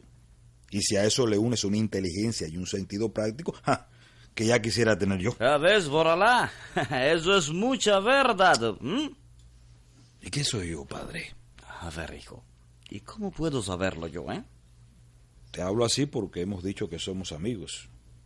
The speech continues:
Speaker 1: Y los amigos están para hacerse confesiones y para aclarar confusiones dentro del alma, de esas que atormentan también al corazón.
Speaker 2: Aram, ¿qué te pasa, hijo de mi alma, eh? Sol del alma,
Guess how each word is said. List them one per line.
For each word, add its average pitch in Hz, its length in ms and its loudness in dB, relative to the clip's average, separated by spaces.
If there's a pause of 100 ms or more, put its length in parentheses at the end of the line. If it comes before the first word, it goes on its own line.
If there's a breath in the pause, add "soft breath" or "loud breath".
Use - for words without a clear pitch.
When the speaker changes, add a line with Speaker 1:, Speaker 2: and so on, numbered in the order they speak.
(240)
Speaker 1:
Y 90 40 -8
los 107 220 0
amigos 120 400 0
están 98 300 -6
para 90 200 -4
hacerse 90 380 -4
confesiones 101 720 -6
y 69 100 -16
para 67 300 -16
aclarar 71 380 -10
confusiones 87 580 -8
dentro 82 280 -8
del 80 120 -6
alma, 92 320 -4 (480 loud breath)
de 110 80 4
esas 113 540 0 (580 loud breath)
que - 100 -2
atormentan 107 560 4
también 95 280 4
al 92 100 0
corazón. 95 420 0 (840 soft breath)
Speaker 2:
Aram, 82 480 -8 (460 loud breath)
¿qué 170 80 -14
te 165 140 -8
pasa, - 640 -10 (160)
hijo 78 220 -14
de 78 100 -12
mi 78 160 -12
alma, 80 380 -12
eh? 196 160 -12 (800)
Sol - 220 -18
del 135 180 -14
alma, 131 360 -10